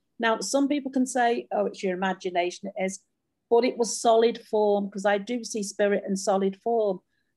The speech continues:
Um, so it wasn't a figment of imagination. It wasn't saying, which at first I did question. And to see where the hand was on my arm, and then to wake up and see the actual imprint on my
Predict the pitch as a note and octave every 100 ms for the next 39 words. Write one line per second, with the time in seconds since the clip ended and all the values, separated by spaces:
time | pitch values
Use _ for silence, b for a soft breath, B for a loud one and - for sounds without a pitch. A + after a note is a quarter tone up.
0 | A3 A3 G#3+ A3+ - C4 A#3 - B3 A3
1 | B3+ C#4 F4+ - C4 C4+ C4+ B3+ A#3+ G#3+
2 | G#3 F#3+ F3+ - E3+ D3+ C#3 - D3 F#3
3 | _ _ _ _ _ _ G3+ G3 A3 G#3
4 | G3 F3+ - G#3 G#3 - - G3+ - G#3+
5 | G3+ G3+ - G#3 G3 G3+ G3 - - G3
6 | - - E3 D3 _ _ _ _ - G#3+
7 | G3+ G3 A3 G3+ C#4 C#4+ D4+ A#3 B3 B3
8 | A#3+ A3+ A3+ A3+ A#3 A3+ A3+ A3+ G#3+ G#3+
9 | G#3+ A3 A3 F#3 E3+ - _ _ G#3 G3+
10 | G3+ A3 G3+ A#3 G#3+ A3+ A#3+ A#3+ A3+ A3
11 | G3+ - A#3+ A3+ G#3+ A3 G#3+ G#3+ - G#3+
12 | G3 F#3+ - _ _ _ _ _ _ _
13 | B3 D4+ E4 B3 E3 F#3+ G3+ - G3 F#3+